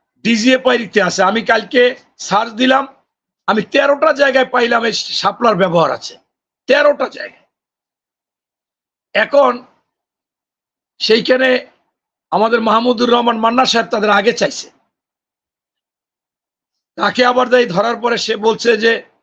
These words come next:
"আমি দিলে কি করব, আমার কোনো বারণ নাই, কিন্তু আমি কিন্তু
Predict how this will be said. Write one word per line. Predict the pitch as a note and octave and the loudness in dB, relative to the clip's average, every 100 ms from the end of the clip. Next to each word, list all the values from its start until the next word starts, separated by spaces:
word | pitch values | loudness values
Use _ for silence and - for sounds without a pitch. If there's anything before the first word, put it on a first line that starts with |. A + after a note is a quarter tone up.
| _ _ _ _ _ _ _ _ _ - | _ _ _ _ _ _ _ _ _ -4
"আমি | A3+ A#3 B3+ A#3+ | -2 0 0 0
দিলে | G3+ B3 B3 A#3+ | 0 4 4 2
কি | A3+ F#3+ | -4 0
করব, | A#3 G#3+ | 0 2
আমার | G#3 G#3+ G#3 | 2 0 -2
কোনো | A3 A3 | -2 -2
বারণ | G3 A3 A#3 | 0 2 2
নাই, | G#3 F#3 | 0 -2
কিন্তু | F#3 E3+ G#3+ | -4 0 0
আমি | G3 G#3 | 0 -2
কিন্তু | A3+ F#3 | -4 -4